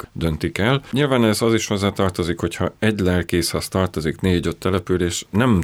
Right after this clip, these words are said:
tud minden héten minden településen istentiszteletet tartani, hanem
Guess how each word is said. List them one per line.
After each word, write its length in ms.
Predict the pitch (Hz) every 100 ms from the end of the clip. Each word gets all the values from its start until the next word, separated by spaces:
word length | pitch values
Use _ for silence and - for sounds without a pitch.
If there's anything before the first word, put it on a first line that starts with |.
| -
tud 220 | 85 76
minden 380 | 82 78 80 85
héten 300 | 82 - 82
minden 360 | 80 80 78
településen 720 | 73 73 73 80 76 73 73
istentiszteletet 720 | 80 - 76 76 - 80 -
tartani, 360 | - 104 - 98
hanem 260 | 90 92